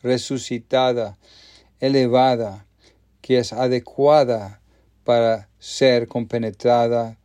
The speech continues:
con otros. Solo de esta manera el Señor tendrá un palanquín que le da la manera de avanzar en la tierra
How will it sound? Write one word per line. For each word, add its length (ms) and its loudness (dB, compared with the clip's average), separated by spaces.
con 300 -6
otros. 760 -4
Solo 440 4
de 140 4
esta 260 0
manera 580 0
el 80 -2
Señor 440 -2
tendrá 760 -2
un 200 -2
palanquín 960 0
que 160 -4
le 160 0
da 460 0
la 140 -2
manera 720 -2
de 120 0
avanzar 720 2
en 140 0
la 140 0
tierra 580 -4